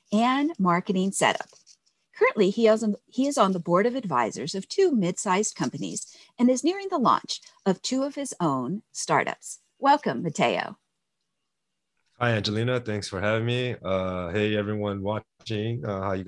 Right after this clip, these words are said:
Speaker 2: how is everyone doing? That's, uh, definitely an, a pleasure to be here with you all today.
Speaker 1: Yes, I'm delighted to have you join. I had crossed paths, I believe, I believe because of your online presence, speaking about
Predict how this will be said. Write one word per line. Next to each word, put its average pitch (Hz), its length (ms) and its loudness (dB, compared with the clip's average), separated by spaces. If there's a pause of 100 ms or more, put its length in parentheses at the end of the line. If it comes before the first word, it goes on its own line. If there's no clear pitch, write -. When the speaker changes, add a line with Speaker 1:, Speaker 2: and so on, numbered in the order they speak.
(140)
Speaker 2:
how 95 340 -6
is 92 140 -6
everyone 92 280 -6
doing? 107 320 -6 (580)
That's, 85 260 -10
uh, 85 460 -4
definitely 92 360 -6
an, 85 200 -10 (180)
a 78 40 -20
pleasure 98 420 -6
to - 160 -12
be 90 220 -10
here 90 160 -6
with 85 240 -12
you 85 260 -8 (540)
all 87 160 -6
today. 78 500 -12 (1000)
Speaker 1:
Yes, 392 200 6
I'm 359 100 6
delighted 320 460 6
to 330 100 2
have 294 220 4
you 285 160 2
join. 285 480 4
I 277 320 6 (300)
had 285 180 4
crossed 320 340 4
paths, 320 400 6
I - 160 2
believe, 240 300 2 (280)
I 233 80 6
believe 285 240 2
because 339 340 2
of 415 100 0
your 262 120 4
online 214 360 4
presence, 214 420 0
speaking 254 320 -4
about 202 240 0